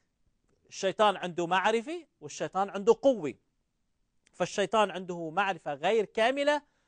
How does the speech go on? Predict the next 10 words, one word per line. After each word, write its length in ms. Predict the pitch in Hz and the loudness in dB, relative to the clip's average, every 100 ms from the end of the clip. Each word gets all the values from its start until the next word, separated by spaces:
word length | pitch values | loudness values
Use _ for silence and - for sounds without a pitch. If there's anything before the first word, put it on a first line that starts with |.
| _ _ | _ _
وقوة 600 | 151 - 320 277 185 165 | -4 2 2 4 2 2
أيضا 320 | 180 180 180 - - | -2 -2 -6 -8 -18
غير 460 | 135 175 175 180 - _ | -4 -2 0 -4 -10 _
كاملة. 440 | 175 196 139 107 101 _ _ _ _ _ _ - | 4 4 4 -8 -16 _ _ _ _ _ _ -4
من 140 | 208 | -2
هذه 580 | 208 320 370 302 302 294 - - | 4 4 4 2 -2 -6 -12 0
الممارسات 1000 | 208 208 202 190 196 196 190 - 254 277 _ | 0 0 -6 -4 2 2 2 0 -4 -4 _
السحر، 680 | 196 - - 285 - - - _ _ _ _ _ | -10 -8 -4 -4 -4 -6 -10 _ _ _ _ _
ماجيك. 760 | 165 220 226 135 135 - - _ _ _ _ _ _ _ _ _ _ _ _ _ _ _ _ 226 | -6 -2 -2 -2 -10 -12 -20 _ _ _ _ _ _ _ _ _ _ _ _ _ _ _ _ 2
الكتاب 720 | 220 240 - 277 311 294 | 2 -4 2 4 6 2